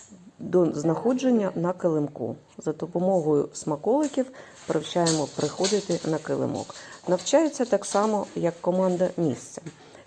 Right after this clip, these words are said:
Тобто заманюємо, е, годуємо саме в килимку, можемо вики-, викинути, е, смаколик назовні.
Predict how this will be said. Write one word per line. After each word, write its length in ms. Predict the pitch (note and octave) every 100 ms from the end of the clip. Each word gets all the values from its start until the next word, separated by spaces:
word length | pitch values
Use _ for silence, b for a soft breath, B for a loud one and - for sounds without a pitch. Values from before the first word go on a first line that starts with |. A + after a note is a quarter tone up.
| -
Тобто 280 | D3+ - D3+
заманюємо, 720 | D3 C#3+ F#3 F4 F4+ F4+ E4 E4 B _ -
е, 280 | E3+ D#3 D3+ - -
годуємо 720 | - E3 F3+ F3+ D#3+ D3 C#3+ -
саме 320 | - C#3+ C3+
в 80 | B2+
килимку, 580 | - C#3+ D3+ D3 D4 E4+ B -
можемо 480 | G3 G#3 F#3+ E3+ -
вики-, 460 | E3 G#3 G#3 D#3+ C#3+ D#3+
викинути, 800 | D3+ G3 E3+ D3+ D3 - C#3+ - - -
е, 920 | D#3 D#3 D3+ D3 C#3+ C#3+ C#3 C#3 -
смаколик 680 | - F3+ F#3 D#3+ C#3 C#3 C#3 B B
назовні. 600 | D#3 D#3 D#3+ B3+ D#4+ C#4